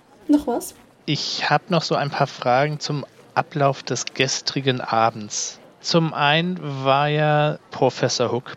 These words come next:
Speaker 2: bei Ihnen und zum anderen Professor Pieps.
Speaker 1: Äh, ja, das, das kann sein. Also an, an, äh, Professor Hook mag ich mich natürlich erinnern.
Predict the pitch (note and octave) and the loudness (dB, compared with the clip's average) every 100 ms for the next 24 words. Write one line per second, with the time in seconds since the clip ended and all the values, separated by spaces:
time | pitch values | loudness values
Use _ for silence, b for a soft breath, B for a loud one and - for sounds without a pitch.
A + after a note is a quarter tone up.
0 | - D#3 F#3+ A3 E4+ _ D#3 D#3+ D#3+ - | -2 0 0 -2 -4 _ 0 2 0 -2
1 | E3+ C3+ C#3+ D#3 F3+ G3 G3+ _ - _ | -2 2 2 2 2 2 -2 _ -20 _
2 | - D#3+ - D3+ C#3+ E3+ D#3 D3+ - _ | 0 0 4 2 2 2 2 2 -4 _
3 | - - - - - - - - _ - | -4 -2 0 0 0 -4 -16 -20 _ -2
4 | F#3 F3 - A3 F#3 D#3+ G3 - - C4 | 0 0 0 2 2 0 -4 -2 0 0
5 | - D4+ A#3 - A#3+ D4 D4 - D#4+ E4+ | 4 4 4 2 2 2 0 2 2 2
6 | B B D#4+ E4+ D#4+ D#4 F4+ F#4+ G4 F4+ | B B 2 4 2 0 0 2 4 2
7 | E4+ F4 E4+ E4 F#4 E4 D4 G#3+ F#3 - | 2 2 4 2 2 2 2 -2 -4 -4
8 | G#3 A3+ C4 | -2 2 2